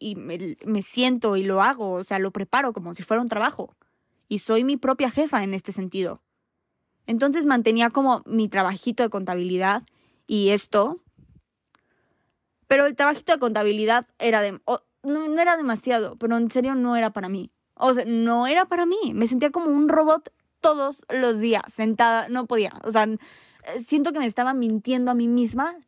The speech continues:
en ese trabajo. Que no estaba respetándome y que no estaba siendo genuina conmigo.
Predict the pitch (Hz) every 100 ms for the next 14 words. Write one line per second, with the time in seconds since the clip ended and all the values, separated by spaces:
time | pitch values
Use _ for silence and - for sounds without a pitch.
0 | _ 240 220 220 220 196 196 - - _
1 | _ _ _ _ _ _ _ _ 269 269
2 | 294 320 330 339 285 220 220 - 220 240
3 | 233 220 208 208 226 240 254 262 285 277
4 | 240 247 240 - 214 226 220 214 202 196
5 | 196 190